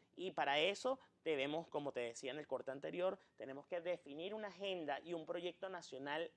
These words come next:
claro, coherente y a largo plazo. Y que venga quien venga, eh, tenga que precisamente respetar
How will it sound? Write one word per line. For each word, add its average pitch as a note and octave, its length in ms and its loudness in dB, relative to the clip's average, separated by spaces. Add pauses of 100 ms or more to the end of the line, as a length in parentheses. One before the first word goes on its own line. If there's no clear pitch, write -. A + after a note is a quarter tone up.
(200)
claro, D#3 540 6 (260)
coherente F3 720 2
y E3 80 -2
a D3+ 80 0
largo D#3+ 320 0
plazo. C3+ 440 -2 (280)
Y F3+ 140 -4
que D#3 200 0
venga F#3+ 300 4
quien G3 260 0
venga, D3 480 2 (400)
eh, D3+ 560 4 (100)
tenga D#3 300 2
que E3 320 0
precisamente D#3 520 -4
respetar D3 800 4